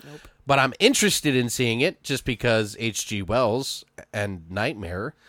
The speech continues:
Speaker 2: Uh, also, Erie, Indiana, which came out in, in the nineties, uh, is gonna be, is out all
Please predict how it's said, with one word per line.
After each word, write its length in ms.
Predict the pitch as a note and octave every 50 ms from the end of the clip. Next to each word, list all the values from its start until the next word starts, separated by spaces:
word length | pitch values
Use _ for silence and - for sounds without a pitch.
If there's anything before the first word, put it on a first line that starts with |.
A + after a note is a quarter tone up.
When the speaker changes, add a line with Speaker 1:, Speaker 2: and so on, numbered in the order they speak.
| - - - -
Speaker 2:
Uh, 300 | - A#2+ B2 A#2+ A#2+ B2+ -
also, 420 | - D#3+ G3+ G#3+ - A3 F3+ D#3+ -
Erie, 460 | - F3 G3 A3 A#3 A#3+ A#3 A3+ A3 - _
Indiana, 680 | F#3+ G3+ G#3+ G3+ G3 F#3 E3 D#3+ E3 F3+ G#3 G3+ F#3 D3+
which 200 | C#3 C3+ C3 -
came 240 | - - D#3+ D3+ D3+
out 200 | D3+ D#3 D#3 D3
in, 280 | B2 B2 B2 B2 B2 A#2+ - -
in 220 | C#3+ C3+ C3 B2+
the 200 | A#2+ B2 A#2 A#2
nineties, 880 | A2 A#2 B2+ D3 F3+ A3 A#3+ A3+ F#3+ C#3 A#2+ A2+ G#2+ G#2+ G#2+ - - - - - - - - _ -
uh, 300 | G#2+ A#2 A#2 A2+ A2+ A#2 -
is 260 | B2 B2 B2 A#2 -
gonna 160 | - B2+ B2
be, 360 | A#2 A#2+ A#2 A2+ A2+ A#2 - -
is 220 | - C3 A#2+ A2+ - -
out 440 | A2+ A2+ C3+ C3+ C3 - - - - _ _ _ _
all 640 | - C3+ C#3+ D3+ D#3+ D#3+ D#3+ D#3+ E3 E3 E3 D#3+ -